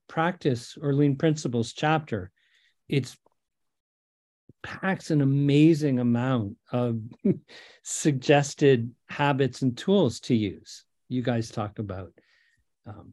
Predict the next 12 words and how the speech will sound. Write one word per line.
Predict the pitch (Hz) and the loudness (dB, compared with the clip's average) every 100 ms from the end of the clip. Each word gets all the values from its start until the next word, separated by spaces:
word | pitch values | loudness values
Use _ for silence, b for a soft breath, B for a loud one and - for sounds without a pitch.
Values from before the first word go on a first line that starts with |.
| _ | _
how | - 127 | -8 -4
to | 113 | -2
use | 107 110 110 117 | -4 -6 -6 -6
an | |
A | 95 98 | -8 -10
three | - 160 165 165 165 160 151 - _ - | -12 0 4 6 6 2 -2 -10 _ -12
to, | - 120 113 107 - | -4 -2 -2 -6 -8
um, | 113 101 101 - _ _ _ _ _ _ - | -6 -6 -8 -14 _ _ _ _ _ _ -6
get | 120 | -4
agreement | 113 131 151 151 147 143 139 120 123 | -2 2 4 4 4 2 0 -2 -4
and, | 117 110 104 _ _ _ _ - | -4 -4 -6 _ _ _ _ -14
um, | 113 101 113 | -12 -12 -16